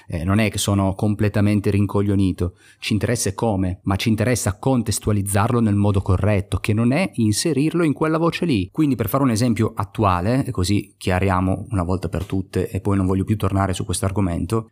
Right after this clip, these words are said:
se aumentano i costi dell'energia, come purtroppo stiamo vedendo,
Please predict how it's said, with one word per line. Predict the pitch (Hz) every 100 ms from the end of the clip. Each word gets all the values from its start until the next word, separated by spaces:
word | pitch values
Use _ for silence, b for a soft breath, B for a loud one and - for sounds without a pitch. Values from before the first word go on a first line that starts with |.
| _
se | -
aumentano | 190 131 139 110
i | 95
costi | - -
dell'energia, | 98 101 98 92 104 90
come | 85 120 104
purtroppo | - - - 117 104
stiamo | - 101
vedendo, | 95 92 87 87 90 90 -